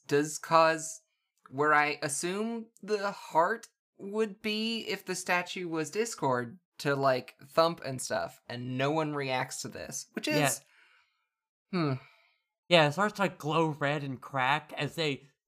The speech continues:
Speaker 2: get into this, like, big violence cloud and, like, you know, this big cartoon violence cloud.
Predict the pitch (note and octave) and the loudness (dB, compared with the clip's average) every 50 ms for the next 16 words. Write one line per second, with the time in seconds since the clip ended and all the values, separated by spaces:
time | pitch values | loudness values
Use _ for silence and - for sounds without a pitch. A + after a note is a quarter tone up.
0 | _ _ _ _ - F3 F3 D#3 C#3+ E3 D#3 E3 D#3 D3 D#3+ D#3 C#3+ - - E3 | _ _ _ _ -2 -2 0 0 -2 -4 -4 -4 -2 0 0 0 -2 0 2 2
1 | E3 D#3 C#3 C#3+ B2+ C3+ C3 C3 C3+ C#3 D3+ D#3+ D#3+ C#3+ - - - - E3 E3 | 2 2 2 0 2 4 4 4 4 2 -2 -2 -4 -6 -8 -12 -4 2 4 6
2 | D#3 D#3 D#3 D#3+ D#3 D#3 D3 C#3+ - C#3+ C#3 C3 B2 B2 C3 C3 - D3+ C3 A#2+ | 6 6 4 2 0 -4 -8 -10 -10 -10 -10 -8 -8 -8 -8 -8 -6 -6 -6 -6
3 | C#3 F3+ F3 - A#3 G#3+ - - - F3 F3 E3 D#3+ - E3 D3 C3+ B2+ C3 B2+ | -6 -6 -6 -2 -4 -4 -4 -2 0 2 2 2 2 0 -4 -4 0 0 2 2
4 | B2 A#2+ A#2 A2+ - - - A#2+ A2 G#2 G#2 G#2 _ | 0 0 -6 -12 -12 -10 -8 -6 -6 -6 -8 -10 _